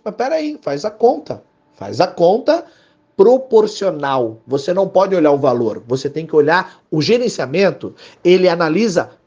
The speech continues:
percentuais, proporções, níveis de exposição.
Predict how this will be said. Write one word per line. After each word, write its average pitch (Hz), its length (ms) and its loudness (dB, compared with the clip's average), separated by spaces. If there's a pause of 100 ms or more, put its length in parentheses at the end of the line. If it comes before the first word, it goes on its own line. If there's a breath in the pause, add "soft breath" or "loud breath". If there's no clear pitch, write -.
(140)
percentuais, 202 1300 -2 (340)
proporções, 196 1300 0 (800)
níveis 196 680 0
de 165 100 -8
exposição. 165 1000 -2